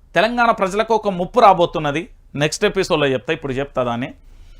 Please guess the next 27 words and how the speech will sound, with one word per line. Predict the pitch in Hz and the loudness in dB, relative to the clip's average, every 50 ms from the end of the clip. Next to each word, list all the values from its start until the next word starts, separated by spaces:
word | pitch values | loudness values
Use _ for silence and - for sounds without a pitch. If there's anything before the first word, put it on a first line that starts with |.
| - - | 0 2
అయితే | 170 214 208 269 | 2 2 2 2
ఇక్కడ | 262 - 247 240 | 2 2 4 4
ఏం | 208 208 233 254 262 | 4 2 2 0 2
జరుగుతున్నది | 220 240 240 226 226 226 - 220 202 202 190 180 175 175 | 4 4 4 4 2 0 0 0 0 0 0 0 0 -2
అంటే, | 170 160 - 214 202 170 165 180 214 220 - - - - - - - 139 | 0 2 2 4 6 6 6 6 4 2 -4 -12 -20 -20 -20 -8 -4 -4
ఒకసారి | 151 175 214 175 226 233 262 254 | -2 0 2 4 6 6 6 4
మీరు | 247 233 214 | 4 2 2
అందరూ | 196 220 226 247 262 | 2 4 4 6 6
కూడా | 262 254 247 240 | 6 8 8 10
ఆలోచించాలి. | 220 202 208 220 214 - 190 175 165 - 151 127 113 - - - - - - - - - - - - - - | 10 10 10 8 6 4 0 -2 0 0 0 0 0 -2 -12 -16 -20 -18 -18 -16 -16 -16 -16 -18 -6 0 4
తెలంగాణలో | 170 220 262 277 269 269 254 247 247 247 254 | 4 4 4 4 4 6 6 6 6 6 6
ఒక | 254 247 240 | 4 6 6
అద్భుతమైన | 208 175 143 143 214 262 - 254 240 240 233 226 220 202 180 160 147 131 120 - - - - - - - - - - | 6 6 6 2 0 2 2 4 4 4 6 6 6 8 8 8 6 4 2 -2 -6 -14 -20 -20 -20 -20 -12 0 6
ఆట | 131 151 202 226 226 226 | 8 10 10 10 10 8
ఆడిలు, | 202 180 156 131 123 - - 107 104 127 | 8 8 6 2 -2 -4 -8 -6 4 8
గేమ్ | 208 254 262 254 | 8 8 8 6
ప్లాన్ | - - 208 196 185 196 196 190 | 4 4 4 4 4 4 2 2
చేసిళ్ళు, | 190 175 - 208 233 262 | 0 0 0 2 2 2
ఆ | 247 | 2
గేమ్ | 196 135 170 220 240 233 | 2 0 0 0 0 0
సక్సెస్ఫుల్గా | - 226 208 - - 226 214 - - 214 220 208 220 214 185 165 165 - - - - - - - - - - - - - 139 | 0 -2 -2 0 -2 -6 -4 -4 -2 -2 0 2 4 4 4 4 2 -2 -8 -14 -20 -20 -20 -20 -20 -20 -20 -20 -14 -8 -6
ఇంప్లిమెంటేషన్ | 151 180 175 233 240 233 240 233 190 240 226 233 226 226 220 214 | -4 -2 -2 0 2 2 2 4 6 4 6 6 6 4 4 6
చేసిళ్ళు, | 214 220 208 - 254 277 | 4 4 4 2 0 0
దాంట్లో | 277 214 233 233 226 226 240 233 | 4 4 4 4 4 2 0 2
సక్సెస్ | 233 220 214 - 269 254 240 | 2 2 2 2 0 0 0
కూడా | 240 262 233 202 | 2 4 4 4
అయ్యిళ్ళు. | 170 131 104 85 | 4 2 -2 -8